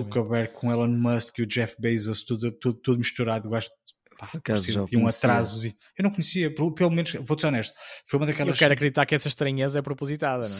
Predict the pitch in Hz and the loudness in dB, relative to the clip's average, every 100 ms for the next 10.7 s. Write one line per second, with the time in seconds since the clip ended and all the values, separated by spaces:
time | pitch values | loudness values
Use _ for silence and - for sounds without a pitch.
0 | 107 - 139 156 156 143 131 139 127 117 | -8 -6 2 4 6 4 6 4 4 2
1 | 117 151 139 135 123 123 127 135 127 127 | 4 6 6 6 2 2 6 6 6 0
2 | 127 127 120 117 113 117 123 127 123 127 | 2 4 6 4 4 4 6 4 4 0
3 | 123 127 123 127 127 123 123 - 117 117 | 0 0 0 2 2 0 -4 0 4 4
4 | 123 131 127 127 117 214 190 202 123 208 | 4 0 2 0 6 6 6 6 8 8
5 | 196 185 120 117 107 - 180 185 170 180 | 8 6 4 2 -2 -4 0 0 2 -2
6 | 165 160 160 160 - 160 165 165 - - | 0 2 2 0 2 0 2 0 -2 -2
7 | 156 156 156 151 139 131 139 131 139 127 | 0 0 -2 0 0 2 0 0 -4 -4
8 | - _ - 104 101 - _ - 113 110 | -14 _ -4 -2 -2 -6 _ -6 -6 -2
9 | 123 123 139 - 123 120 120 123 120 120 | 0 2 2 2 2 4 4 4 2 2
10 | 120 113 117 117 107 101 - | 2 0 -2 -2 -2 -4 -14